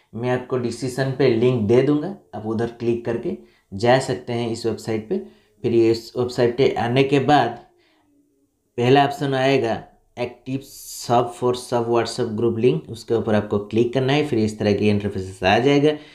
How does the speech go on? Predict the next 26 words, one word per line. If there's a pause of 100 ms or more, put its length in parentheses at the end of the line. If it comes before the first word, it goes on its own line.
(220)
फिर
आपको
नीचे
देखिए, (420)
नीचे
इधर
बहुत
सारे
ज्वाइनिंग
मिलेगा
आपको। (380)
Shop
for (100)
Sub (140)
Top
Group
जो
थर्ड
ऑप्शन
है, (920)
उसके
ऊपर (280)
आपको (520)
क्लिक
करना
है।